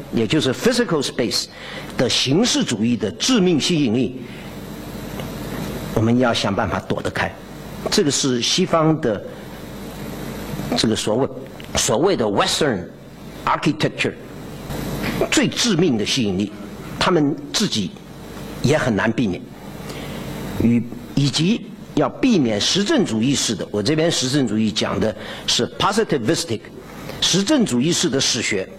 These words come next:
如朱涛书，书里面提到的如胡适之嘛。实证主义史学如胡适之，最大的问题就是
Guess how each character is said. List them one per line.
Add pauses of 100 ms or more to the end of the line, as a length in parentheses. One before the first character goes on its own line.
(380)
如 (1600)
朱
涛
书，
书
里
面
提
到
的
如 (440)
胡
适
之
嘛。 (1900)
实
证
主
义
史
学
如
胡
适
之， (360)
最
大
的
问
题
就
是